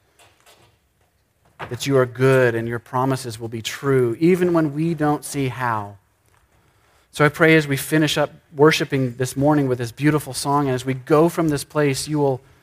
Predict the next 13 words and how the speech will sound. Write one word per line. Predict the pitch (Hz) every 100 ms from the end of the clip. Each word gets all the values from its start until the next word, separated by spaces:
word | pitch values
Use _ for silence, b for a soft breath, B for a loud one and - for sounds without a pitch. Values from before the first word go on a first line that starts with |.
| b -
continue | 151 131 - 190 175
to | 147 -
anchor | 151 160 156 123 104 95 _ _ _ _ _ _ _ _ _ _ _ _ _ _ _ _ _ _
our | 127
belief, | 127 117 131 113 110 - - _
anchor | 156 180 180 151
what | 135 135
we | 127
know, | 123 131 131 113 107 107 _ _ _ _ _ _ _ -
anchor | 170 190 175
how | 139 143
we | 143
trust. | 127 - 139 117 107 - -